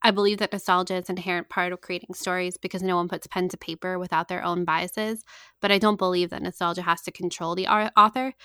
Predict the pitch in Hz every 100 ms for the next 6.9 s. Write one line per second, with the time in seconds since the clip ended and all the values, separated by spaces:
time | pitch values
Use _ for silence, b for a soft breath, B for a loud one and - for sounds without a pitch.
0 | B B B 196 202 - 185 185 180 180
1 | - 170 175 180 185 185 185 180 180 -
2 | 180 180 180 196 208 196 180 175 170 170
3 | 175 170 - 175 165 170 - - - 185
4 | 180 175 175 170 185 180 175 185 170 170
5 | - 180 175 175 175 175 180 185 180 185
6 | 185 - 180 - 180 - 190 202 -